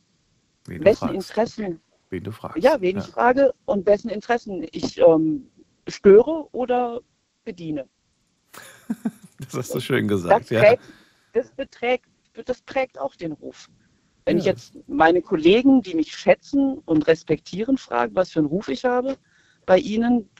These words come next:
Speaker 2: dann kommt vielleicht sowas raus wie, „Die hat, die hat, äh,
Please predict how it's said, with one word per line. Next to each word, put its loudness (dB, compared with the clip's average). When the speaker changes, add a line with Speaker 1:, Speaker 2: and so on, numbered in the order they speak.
Speaker 2:
dann 2
kommt 0
vielleicht 0
sowas -4
raus 0
wie, -6
„Die -12
hat, -16
die -10
hat, -10
äh, -8